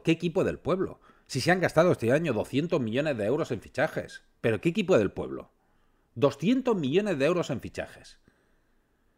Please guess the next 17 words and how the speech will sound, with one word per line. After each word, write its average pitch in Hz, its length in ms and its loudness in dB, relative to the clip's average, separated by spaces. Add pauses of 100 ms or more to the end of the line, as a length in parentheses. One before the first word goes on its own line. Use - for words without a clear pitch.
(160)
Que 135 80 4
han 190 100 6
gastado 196 380 8
más 180 200 6
dinero 170 360 6
que 139 80 4
el 120 100 6
Real 135 320 6
Madrid 147 260 4
en 139 60 4
los 120 160 0
últimos 127 300 -4
diez 104 200 -6
años. 113 220 -4
¿Para, 101 240 0 (600)
para 113 220 4
qué? - 320 -2